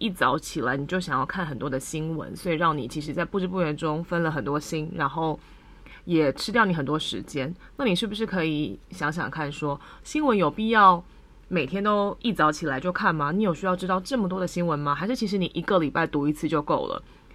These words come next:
你就回去再回顾哪些是比较重要的新闻，那在一个礼拜过后，可能有些事情也比较明朗，你也不需要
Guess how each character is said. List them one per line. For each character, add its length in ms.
你 80
就 160
回 240
去 260
再 160
回 220
顾 180
哪 240
些 460
是 100
比 100
较 160
重 160
要 80
的 120
新 320
闻， 260
那 60
在 140
一 80
个 140
礼 80
拜 120
过 140
后， 100
可 200
能 80
有 100
些 140
事 120
情 120
也 80
比 100
较 140
明 260
朗， 160
你 60
也 80
不 120
需 200
要 200